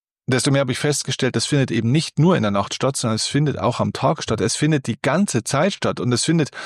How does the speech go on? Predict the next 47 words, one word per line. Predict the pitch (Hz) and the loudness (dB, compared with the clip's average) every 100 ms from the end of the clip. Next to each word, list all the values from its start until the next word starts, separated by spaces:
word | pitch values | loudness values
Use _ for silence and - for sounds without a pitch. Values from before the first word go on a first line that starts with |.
| - - | -12 0
nicht | 156 - - | 0 0 2
nur | 151 143 | 2 4
in | |
der | 117 - | 2 2
Arbeit | 117 160 165 - | 2 2 0 -2
statt, | - 170 - | -2 -2 -2
sondern | 151 110 | -2 -2
es | 117 | -2
findet | - 170 175 - - - - _ _ | 0 0 0 -4 -16 -20 -20 _ _
immer | 180 202 247 113 | 2 4 4 2
statt | - - - - | -4 -8 -8 -6
mittlerweile. | 113 - 107 95 95 - 135 | -6 -4 -4 -2 -4 -8 -6
Und | 127 | -2
es | 135 | 0
findet | 180 190 147 | 2 2 2
übrigens | 156 147 | 0 2
auch | 143 | 0
nicht | 120 190 - - | 2 0 -2 -2
nur | 156 151 | 0 0
statt, | 143 143 | 0 0
wenn | 139 | 0
du | 135 | 2
jetzt | 127 - | 0 0
dein | 113 | -2
Handy | 107 151 214 | 2 2 4
in | 143 | 2
der | 107 | 0
Hand | 110 131 | 0 -2
hast, | 139 | -2
sondern | 151 135 | 0 -2
es | |
findet | - 185 190 | 0 2 2
durch | 160 - | 0 0
so | - 202 | 2 2
viele | 208 - 185 175 - - - - | 0 0 2 0 -2 -12 -14 -8
verschiedene | - 127 185 185 123 | -2 0 2 2 0
Aspekte | - 165 175 - | 0 -2 -2 -4
statt. | - 110 | -2 -2
Es | 127 120 | 0 -2
ist | 123 | 2
eine | 120 - - - - | 2 2 -2 -12 -2
wirkliche | 117 110 190 226 - 160 147 | 0 4 4 2 0 -2 0
Volkskrankheit, | 123 - 156 196 - - - 107 - 113 127 | -2 0 2 2 -2 -4 -2 -2 0 -2 0
die | 123 | -4
dramatische | - 110 110 107 165 147 - 107 | 0 0 2 2 0 0 0 2
Auswirkungen | 127 - 120 - 107 101 | 2 2 -2 0 0 0
hat. | 113 | -2